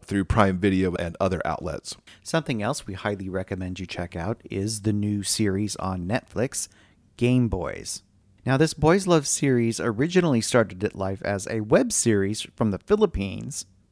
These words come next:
Speaker 2: but it has now been re-edited and expanded into standard television episode length.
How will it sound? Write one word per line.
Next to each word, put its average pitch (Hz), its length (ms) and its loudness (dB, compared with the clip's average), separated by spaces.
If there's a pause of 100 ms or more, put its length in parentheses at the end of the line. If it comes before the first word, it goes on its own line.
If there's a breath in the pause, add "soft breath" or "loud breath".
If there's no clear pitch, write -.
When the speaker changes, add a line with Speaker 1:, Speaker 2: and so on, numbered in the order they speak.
(120)
Speaker 2:
but 123 100 0
it 131 100 2
has 117 180 0
now 120 220 4
been 113 380 2
re-edited 117 640 4 (300 loud breath)
and 113 100 0
expanded 117 880 4
into 113 220 -4
standard 127 440 0
television 117 500 0
episode 107 380 -2
length. 90 440 -10